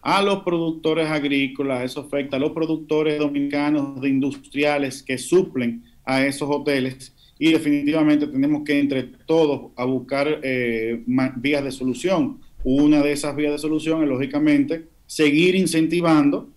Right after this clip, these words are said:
el tema no solamente de consumir lo local, sino del turismo local, para que los mismos dominicanos viajemos más internamente,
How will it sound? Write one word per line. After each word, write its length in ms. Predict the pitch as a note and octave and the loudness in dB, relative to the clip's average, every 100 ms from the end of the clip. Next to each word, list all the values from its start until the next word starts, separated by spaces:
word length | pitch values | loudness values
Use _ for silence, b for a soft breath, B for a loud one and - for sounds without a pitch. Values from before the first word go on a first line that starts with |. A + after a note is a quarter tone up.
| _ | _
el 540 | C#3+ C#3+ D3 D3 C#3+ C#3+ | 0 2 4 4 2 0
tema 580 | D#3 D3+ C#3+ D3 D#3 - | 2 4 4 4 2 2
no 180 | C3+ C#3+ | 0 0
solamente 540 | E3 D#3+ D#3 D#3+ D#3+ | 0 2 2 2 0
de 120 | C#3 | -2
consumir 460 | C3+ C3 B2+ C3 D3+ | -2 -2 0 2 2
lo 100 | D#3+ | 2
local, 420 | E3 D#3+ C#3+ C3 | 0 0 -2 -2
sino 280 | - C3 C#3 | -2 0 2
del 240 | C#3 C3 | 2 0
turismo 560 | B2 B2+ G#3+ - A#2+ G#2+ | 0 2 4 2 0 -2
local, 320 | G2 F2+ D#2 _ _ _ _ | -4 -10 -18 _ _ _ _
para 360 | C#3+ D#3 D#3 - | 0 0 0 0
que 320 | D#3 E3+ F#3+ | 2 2 2
los 260 | B2+ B2+ A2+ | 0 -2 0
mismos 520 | C#3 E3+ G3 F3 D#3+ | 2 2 0 -2 -2
dominicanos 840 | D#3+ D#3 D#3 D3+ D#3+ C3+ A#2 - _ _ _ _ _ - | 0 0 0 0 2 0 0 -6 _ _ _ _ _ -8
viajemos 520 | C3 D#3 F#3+ F3 - | 0 2 2 0 -2
más 400 | D3+ F3+ E3 - | 0 0 0 -4
internamente, 960 | B2+ A#2+ C3+ C#3+ D#3 D#3+ D#3 C3 - | -4 -2 -2 2 4 4 4 4 0